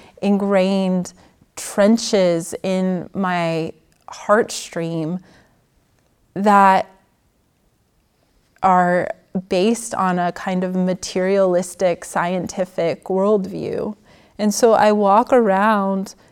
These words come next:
cut off from this level of support.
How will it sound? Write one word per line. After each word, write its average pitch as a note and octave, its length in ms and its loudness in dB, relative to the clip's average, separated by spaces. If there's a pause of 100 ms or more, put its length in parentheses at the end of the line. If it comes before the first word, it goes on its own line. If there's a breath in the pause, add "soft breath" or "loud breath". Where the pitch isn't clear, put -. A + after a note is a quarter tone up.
(160 soft breath)
cut A3+ 420 2
off G3+ 560 4
from F#3 640 -2
this F#3 480 -2 (240 loud breath)
level F#3 680 2
of F3 260 -2
support. - 960 -8